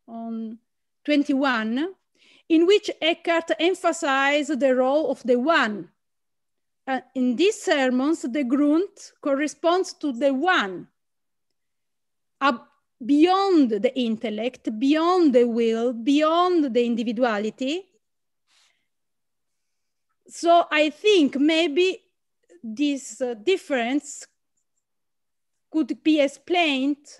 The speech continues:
in or-, um, as a shift from an interpretation of the Grund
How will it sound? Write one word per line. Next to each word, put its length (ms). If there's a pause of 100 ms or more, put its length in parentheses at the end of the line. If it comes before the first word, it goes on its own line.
(100)
in 160
or-, 340
um, 500 (100)
as 320
a 220
shift 720 (1600)
from 440
an 140
interpretation 920
of 140
the 140
Grund 540